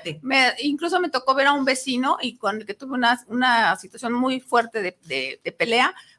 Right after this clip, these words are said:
Speaker 2: porque pateó a un perrito que, entre comillas, era callejero, pero no, tenía un hogar que era en, en, en ese momento el centro de, de control, este, de, de la fauna silvestre de, de la Semarnap.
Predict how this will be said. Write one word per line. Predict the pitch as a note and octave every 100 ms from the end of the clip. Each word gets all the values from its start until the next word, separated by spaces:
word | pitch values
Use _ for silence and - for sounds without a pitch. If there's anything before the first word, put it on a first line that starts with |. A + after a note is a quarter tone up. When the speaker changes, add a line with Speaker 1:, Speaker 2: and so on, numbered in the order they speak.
| -
Speaker 2:
porque | C#4+ C#4
pateó | C4+ A#3+ B3 E4
a |
un | D#4+
perrito | C#4+ C#4+ - D#4+ -
que, | F3+ - G#3
entre | C#4 D4+ C#4+ A#3+ B3
comillas, | C4+ E4+ E4+ E4
era | C4+ C4+
callejero, | B3 B3 E4+ C#4+ -
pero | G3 B3
no, | G#4 -
tenía | B3+ B3 C4+
un | D4+
hogar | D#4 C#4 D4+ -
que | B3 A3+
era | A#3 B3 - -
en, | G3+
en, | F#3+ G3 D3 -
en | G3
ese | F#3 G3 D#4
momento | E4 D#4+ B3 A#3 C#4
el | B3
centro | - G#3 G#3 A#3
de, | G3+ F3+ C#3 A#2+ _ _ _ -
de | G3+ G3+
control, | - G#3 G#3+ G#3+
este, | A3+ A#3+ - - F#3+ E3+
de, | F3
de | E3
la | G3+
fauna | B3 G#3+ A3+ A3+
silvestre | A#3+ A#3+ A3+ A3+ A3+ A#3
de, | F#3 B2+ - -
de | C3
la | F#3
Semarnap. | - G#3 G3 F4